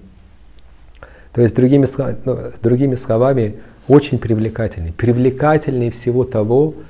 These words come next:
что есть привлекательного в этом мире. Говорят, а, что духовный учитель, Дикши Гуру,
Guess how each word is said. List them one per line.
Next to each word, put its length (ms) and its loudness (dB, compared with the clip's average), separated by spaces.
что 240 -8
есть 400 -2
привлекательного 840 -4
в 60 -8
этом 240 -8
мире. 260 -8
Говорят, 400 -2
а, 340 -8
что 200 -8
духовный 420 -4
учитель, 440 -6
Дикши 340 -6
Гуру, 360 -2